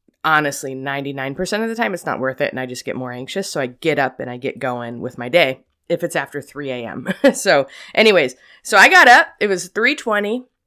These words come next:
and I felt like the Lord put some stuff on my heart, and so I just got at it. And so spent four solid hours brainstorming for my podcast, which has been great 'cause it's been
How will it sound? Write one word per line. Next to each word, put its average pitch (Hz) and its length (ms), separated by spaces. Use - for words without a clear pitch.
and 170 460
I 156 140
felt - 240
like 160 380
the 151 120
Lord 151 200
put 170 120
some 147 140
stuff 160 200
on 147 60
my 135 100
heart, 160 300
and 160 80
so - 160
I 151 100
just 165 200
got 165 260
at 160 220
it. 113 160
And 139 120
so 147 320
spent - 320
four 175 500
solid 202 600
hours 160 400
brainstorming 147 640
for 151 100
my 127 140
podcast, 185 840
which 170 120
has 151 100
been 139 180
great 143 460
'cause 139 160
it's - 120
been 143 300